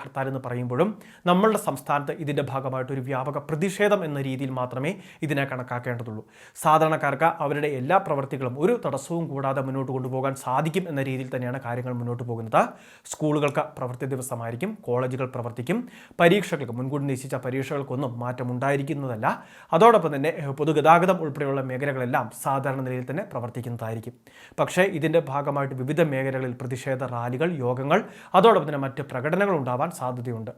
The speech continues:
പക്ഷേ ഈ കാര്യങ്ങൾ തീർച്ചയായിട്ടും നിങ്ങളെല്ലാവരും ഒന്ന് ശ്രദ്ധിക്കേണ്ടതാണ്. ഉത്തരേന്ത്യൻ സംസ്ഥാനങ്ങളിൽ കൂടുതൽ, ഏഹ്, കർശനമായിട്ട് ഈ ഭാരത് ബന്ദ്, ഏഹ്, വ്യാപിക്കുന്ന ഒരു സാഹചര്യമുണ്ട്.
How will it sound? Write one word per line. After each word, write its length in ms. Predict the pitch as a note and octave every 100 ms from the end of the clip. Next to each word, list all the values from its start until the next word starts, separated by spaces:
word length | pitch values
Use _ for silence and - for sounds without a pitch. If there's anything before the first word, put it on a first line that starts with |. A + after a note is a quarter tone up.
| - - -
പക്ഷേ 160 | E3 F3
ഈ 20 | D#3+
കാര്യങ്ങൾ 260 | D#3+ D3+ D#3+
തീർച്ചയായിട്ടും 400 | C#3 C3+ D3+ C3+ C3+
നിങ്ങളെല്ലാവരും 500 | B2+ B2 B2 C#3 F3+
ഒന്ന് 120 | D3+ A#2+
ശ്രദ്ധിക്കേണ്ടതാണ്. 580 | B2+ A#2 A#2+ A#2 A2+ A2 - - - -
ഉത്തരേന്ത്യൻ 400 | C#3 E3 E3 E3 E3
സംസ്ഥാനങ്ങളിൽ 640 | C#3 - D3+ C#3+ D3 D3+ D3+
കൂടുതൽ, 360 | E3 G#3 G#3 A3 D#3+
ഏഹ്, 160 | C#3 C3+ C3
കർശനമായിട്ട് 580 | B2+ - F3+ D#3 A#2+ A#2+
ഈ 40 | C3 B2
ഭാരത് 280 | C3+ C3+ C3
ബന്ദ്, 180 | C3 C#3 D#3+
ഏഹ്, 100 | B2 B2+
വ്യാപിക്കുന്ന 460 | B2 B2+ B2+ B2+
ഒരു 60 | B2
സാഹചര്യമുണ്ട്. 540 | A#2+ A#2 B2+ B2+ A#2